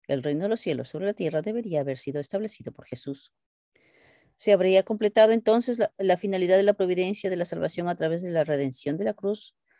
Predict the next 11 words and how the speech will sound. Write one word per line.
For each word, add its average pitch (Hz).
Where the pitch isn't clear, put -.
de 190
Jesús, 202
estableciendo 190
el 190
reino 196
de 190
los 185
cielos 196
en 202
la 180
tierra 196